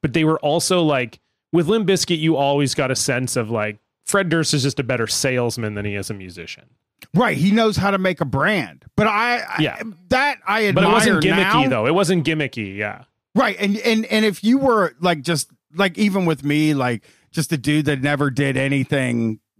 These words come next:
Speaker 2: you know, with show business or comedy or something like that, I, I think Fred Durst comes off, like, really, uh, genuine, too. I think his brand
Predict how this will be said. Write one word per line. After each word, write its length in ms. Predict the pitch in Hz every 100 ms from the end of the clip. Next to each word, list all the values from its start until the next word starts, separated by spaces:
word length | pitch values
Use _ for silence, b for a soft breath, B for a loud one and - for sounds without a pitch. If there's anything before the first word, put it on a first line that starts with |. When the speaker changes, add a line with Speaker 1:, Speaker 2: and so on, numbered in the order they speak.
| -
Speaker 2:
you 140 | 156
know, 140 | 143 131
with 180 | 123 123
show 240 | 170 147
business 560 | 131 143 123 143 127 135
or 80 |
comedy 560 | 110 127 135 147 139 135
or 100 | 123
something 400 | - 127 113 127
like 260 | 120 117 -
that, 300 | 120 117 - B B B
I, 160 | - 175 - 165 143 -
I 160 | 180
think 260 | 262 285 226
Fred 300 | 202 165 135
Durst 320 | 147 139 -
comes 320 | 143 139 123
off, 260 | 135 127 117
like, 240 | 131 117 101
really, 760 | 117 120 143 151 151 143 123
uh, 380 | 123 117 113 107
genuine, 720 | 101 131 170 208 123 90 76 76
too. 440 | - 196 151 73 52
I 140 | 127 190
think 220 | 269 190
his 200 | 220 151
brand 800 | 113 135 175 233 175 123 135